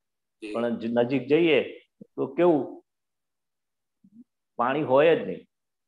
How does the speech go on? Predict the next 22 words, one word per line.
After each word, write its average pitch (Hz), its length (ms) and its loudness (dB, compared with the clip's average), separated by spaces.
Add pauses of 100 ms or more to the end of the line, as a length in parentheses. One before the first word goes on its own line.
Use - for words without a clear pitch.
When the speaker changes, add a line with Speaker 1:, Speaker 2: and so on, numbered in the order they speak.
(160)
Speaker 2:
એવું 120 220 -4
ભાસે 95 320 2
આપણને. 85 340 -2 (600)
એટલે 117 220 -2
કે 117 120 -2
આપણને 127 520 0
આપણી 135 360 -2
ભૂલ 127 380 -8
દેખાય 120 500 0
નહીં 135 380 -6 (240)
અને 123 160 -6
આપણે 120 280 -2
ઉપરથી 135 540 -4
ઉપ-, - 320 -10 (260)
ઉપરાણું 160 600 0
લઈએ 123 300 0
ભૂલનું, 95 760 -10 (540)
એ 120 60 -10
ગૂંચવી 110 440 -4
નાખે 107 320 -2
કે 92 140 -8
છે. - 160 -14